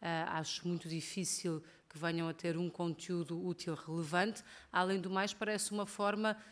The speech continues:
de, eh, contornar a regra segundo a qual um deputado não está em mais do que três grupos. Portanto, na prática, um deputado que esteja num grupo destes, de repente tem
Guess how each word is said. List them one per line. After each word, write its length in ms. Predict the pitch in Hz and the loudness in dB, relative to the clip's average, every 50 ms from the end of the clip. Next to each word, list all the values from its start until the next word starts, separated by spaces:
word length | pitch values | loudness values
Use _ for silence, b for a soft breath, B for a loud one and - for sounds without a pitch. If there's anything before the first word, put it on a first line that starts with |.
| B B - | B B -8
de, 440 | 185 170 202 214 214 208 208 208 - - | -2 4 6 8 8 10 8 8 6 4
eh, 80 | 190 | 2
contornar 540 | - - 214 208 180 202 180 196 202 202 202 | 2 2 2 2 2 0 0 2 4 6 6
a 60 | 214 208 | 4 4
regra 300 | - 208 208 196 208 220 | 4 2 2 2 0 0
segundo 260 | - - - 208 202 | -2 -2 -2 -2 -2
a 40 | 208 | -2
qual 240 | 202 - 208 202 202 | 0 2 2 2 2
um 80 | 208 | 2
deputado 480 | 202 - - - - - 208 202 202 202 | -2 -4 -8 -12 -2 2 4 4 4 4
não 120 | 208 208 | 0 -2
está 300 | 208 202 - - 202 202 | -2 -2 0 2 2 2
em 40 | 202 | 4
mais 220 | 202 202 196 202 196 | 4 2 2 2 0
do 100 | - 196 | -2 -6
que 60 | - | -6
três 260 | - - 226 220 185 | 0 2 4 4 4
grupos. 260 | 185 233 - 240 - - | 2 0 0 0 0 -2
Portanto, 180 | - 180 160 | -4 -2 0
na 100 | 180 190 | 0 -2
prática, 440 | 190 - 214 202 190 - 185 - - | 4 6 6 6 6 4 -2 -4 0
um 100 | 190 190 | 0 0
deputado 500 | 175 - - - - - 240 220 196 - B B B B B | 0 -2 -8 -10 2 6 8 8 8 6 B B B B B
que 60 | - | -8
esteja 320 | - - - 208 185 160 180 | -4 2 4 4 4 4 4
num 160 | 185 190 190 | 4 2 2
grupo 240 | 180 196 202 214 226 | 2 0 -2 -2 2
destes, 300 | 214 233 254 247 - - | 2 2 4 2 0 -4
de 40 | 214 | -6
repente 380 | 196 - - 247 240 254 247 - | -10 0 2 4 4 4 2 2
tem 240 | - 254 262 247 | 4 4 4 2